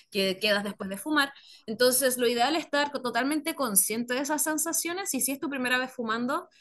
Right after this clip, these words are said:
y después teniendo sexo, mm, puede que no sea la mejor experiencia. Ahora, si ya fumaste una vez o más, trata de que no vayáis a fumarte un pito con alguien que conociste, no sé,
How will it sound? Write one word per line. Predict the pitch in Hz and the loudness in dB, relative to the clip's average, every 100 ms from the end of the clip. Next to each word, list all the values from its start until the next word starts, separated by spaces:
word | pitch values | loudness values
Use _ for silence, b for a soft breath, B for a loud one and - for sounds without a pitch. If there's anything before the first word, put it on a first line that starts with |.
| b b _ | b b _
y | 262 | 0
después | 269 247 - 214 - | 0 0 -4 -6 -4
teniendo | 233 240 240 220 | -4 -2 -2 -2
sexo, | 214 - 147 - 277 427 494 | -2 -4 -6 -8 -8 -8 -10
mm, | 208 196 185 175 170 185 _ - | -6 -4 -6 -8 -12 -16 _ -18
puede | - 302 349 339 | -4 -2 0 -2
que | 285 277 254 240 240 | -2 2 2 2 0
no | 247 262 | 0 2
sea | - - 254 269 | 4 4 2 0
la | 262 | 0
mejor | 240 - | -2 -6
experiencia. | 202 - 175 151 - - - b b b b _ | -8 -8 -10 -8 -10 -12 -16 b b b b _
Ahora, | 247 254 196 82 - _ _ _ _ _ _ _ _ | 4 4 2 -2 -10 _ _ _ _ _ _ _ _
si | - 208 | -6 0
ya | 220 | 0
fumaste | 247 240 247 269 | 2 2 2 2
una | 254 208 | 2 0
vez | 165 175 196 | -2 -2 -4
o | 156 | -6
más, | - - - _ _ _ _ _ _ _ _ - b b b _ _ _ _ _ _ | -8 -8 -10 _ _ _ _ _ _ _ _ -20 b b b _ _ _ _ _ _
trata | 226 233 | 0 2
de | 247 226 | 2 4
que | 220 208 196 175 | 4 4 4 2
no | 202 208 220 | 2 2 4
vayáis | 240 226 233 233 233 | 4 4 4 4 2
a | 233 | 0
fumarte | 233 226 233 - | -2 -4 -4 -2
un | 240 240 | -4 -4
pito | 240 240 247 | -2 2 2
con | 233 220 | 4 2
alguien | 226 226 226 226 220 | 2 2 2 2 0
que | 208 202 202 196 190 180 - | -2 0 2 2 2 -2 -4
conociste, | 190 196 202 226 214 220 214 | -2 0 0 -2 0 0 2
no | 190 | 2
sé, | 185 180 170 | 0 -2 -4